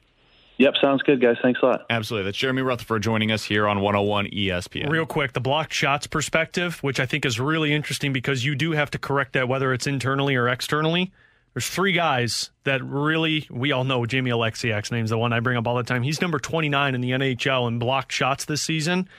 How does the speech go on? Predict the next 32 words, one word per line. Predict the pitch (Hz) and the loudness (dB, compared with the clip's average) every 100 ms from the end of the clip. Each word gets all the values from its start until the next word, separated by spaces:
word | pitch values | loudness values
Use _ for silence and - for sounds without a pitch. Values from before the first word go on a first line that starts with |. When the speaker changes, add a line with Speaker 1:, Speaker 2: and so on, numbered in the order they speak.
| - - - | -20 -14 -2
Speaker 3:
Mark | 147 185 | -2 -2
Giordano | - 220 190 156 165 156 | -2 0 2 2 2 2
was | 139 | 0
number | 131 135 123 | 0 0 -2
ten. | - 135 113 131 | 0 0 0 -4
The | - | -10
Calgary | 120 160 156 151 147 | -2 2 2 2 2
Speaker 2:
We | |
talked | 143 151 | 2 0
about | 135 143 | -2 -4
him | 156 | -4
last | 120 139 | -4 -4
Speaker 3:
Yeah, | |
Speaker 2:
year. | 131 | -4
Speaker 3:
that's | 123 - | -2 0
right. | 147 120 - 71 151 | 0 0 -6 -12 -4
Calgary | 160 165 170 160 | 0 0 0 -2
captain, | - 160 - 180 180 | 0 0 0 0 0
who | 131 135 | 0 0
might | 135 160 | 0 0
be | 160 | 0
on | 151 | 0
the | 143 | 2
move | 139 147 | 0 -2
depending | 139 147 147 | -2 0 0
on | 135 131 | 0 0
what | 139 | -2
direction | 139 135 135 139 | 0 0 0 -2
Calgary | 127 139 139 | 0 2 2
wants | 135 131 - | 0 -2 -2
to | |
go. | 120 131 175 | -2 0 0